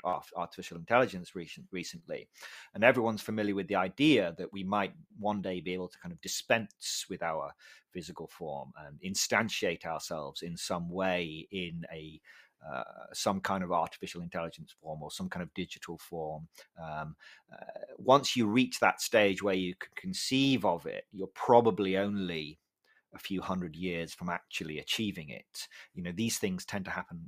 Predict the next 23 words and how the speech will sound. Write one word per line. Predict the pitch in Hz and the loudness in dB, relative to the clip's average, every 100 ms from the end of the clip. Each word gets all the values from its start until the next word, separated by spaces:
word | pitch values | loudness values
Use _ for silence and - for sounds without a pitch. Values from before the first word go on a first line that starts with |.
| - | -8
they | 90 | -6
accelerate, | - - 110 92 82 65 - - | -2 2 2 2 -2 -8 -14 -14
right? | 76 82 - - - - - | -10 -10 -12 -18 -16 -16 -12
Uh, | 80 82 | -6 -6
so | - | -2
we | 107 | 2
might | 120 131 - | 8 6 6
be | 98 | -2
much | 101 98 - | 0 -2 -2
closer | - 101 - 90 | 0 0 0 -4
than | 90 | -4
we, | 90 85 - | -4 -6 -4
we | 92 | -2
imagine. | 85 107 110 - 92 - _ - - - | 2 4 4 0 -6 -16 _ -16 -14 -4
So | - 127 120 | 8 10 10
the, | 110 | 4
the | 110 120 | 0 2
chances | - 151 156 147 - 123 113 - | 10 12 12 12 8 6 6 4
of | 107 104 104 101 - - - _ _ | 4 6 6 2 -10 -20 -20 _ _
catching | - 151 - - 123 107 95 95 | 0 4 6 6 4 4 0 -2
a, | 101 98 95 92 90 | 2 4 4 0 -4
an | - | -6
in-, | 95 | -6